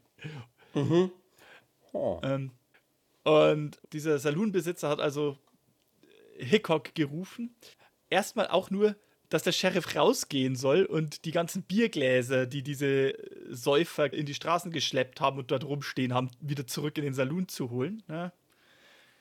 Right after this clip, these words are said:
Speaker 1: Man kennt das auch heute noch mit Barbesitzern, die Probleme haben mit Gästen, die dann die Gläser verschleppen und die dann gefälligst wieder zurückgebracht werden sollen. Manche sehen
Speaker 2: Mhm.
Speaker 1: ja. Wild Bill tut das, kommt also wieder in, rein in den Saloon,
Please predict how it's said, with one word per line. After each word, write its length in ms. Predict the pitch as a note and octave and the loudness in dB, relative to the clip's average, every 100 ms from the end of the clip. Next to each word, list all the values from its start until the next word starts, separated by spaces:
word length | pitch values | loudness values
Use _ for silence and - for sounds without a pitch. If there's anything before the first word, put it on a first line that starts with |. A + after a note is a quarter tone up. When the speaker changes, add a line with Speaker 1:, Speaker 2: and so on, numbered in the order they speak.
| _ _ _ - | _ _ _ -10
Speaker 1:
Man 160 | D3+ | -6
kennt 220 | - F3 | -2 0
das 100 | F#3 | 0
auch 200 | E3+ D3+ | 0 0
heute 320 | - E3 F3+ E3+ | 4 2 2 0
noch 260 | E3 - | -2 -2
mit 340 | E3 D#3+ - - | -6 -6 -6 4
Barbesitzern, 600 | D3 D#3 E3 E3+ E3+ D3+ | 6 6 2 -2 -2 -2
die 60 | |
Probleme 520 | C#3+ D3+ C3+ D3+ E3+ | -2 -4 2 2 4
haben 220 | D3 D#3+ D#3 | 4 2 2
mit 180 | D3+ | 0
Gästen, 640 | - D3+ - - F3 E3 D#3 | 2 2 2 -6 -4 -2 0
die 160 | D#3 | 0
dann 100 | D3 | 0
die 100 | C#3+ | 0
Gläser 320 | C#3 D3 E3+ | 2 2 2
verschleppen 680 | D3 C3 - C#3 - E3+ E3 | 2 0 0 -2 -2 -4 -4
und 180 | D3 B2+ | -4 -2
die 80 | D3+ | 0
dann 140 | C#3+ | -2
gefälligst 340 | B2 D#3+ D3+ - | 0 0 0 -4
wieder 160 | C#3 | -8
zurückgebracht 640 | - D3+ - D#3+ C#3 A#2+ - | -6 -6 -6 -2 -2 -4 -2
werden 240 | C3+ C3 | -2 -2
sollen. 320 | A#2 B2+ F#3 - _ _ - | -2 0 0 -4 _ _ -8
Manche 300 | C#3+ C3 C3 | -6 -6 -4
sehen 300 | C3+ C#3 C3+ | 0 2 4
Speaker 2:
Mhm. 100 | C#3+ | 2
Speaker 1:
ja. 160 | D#3+ E3 - - - - - - - - | 0 -4 -16 -20 -20 -20 -20 -20 -20 4
Wild 380 | C#3+ E3 G3+ - | 10 10 8 6
Bill 260 | F3+ E3+ | 6 6
tut 240 | - B3 B3+ | 2 0 4
das, 400 | B2+ F3 - - | 6 6 2 -8
kommt 280 | - F3+ F#3+ | 4 6 6
also 240 | D#3+ D#3+ D#3+ | 2 2 2
wieder 200 | F3 D#3 | 2 2
in, 100 | D3+ | 4
rein 220 | C#3+ D#3+ | 6 6
in 100 | D#3+ | 4
den 100 | D3+ | 2
Saloon, 520 | C#3 C3 G3+ D4 B3 | 2 4 2 0 -4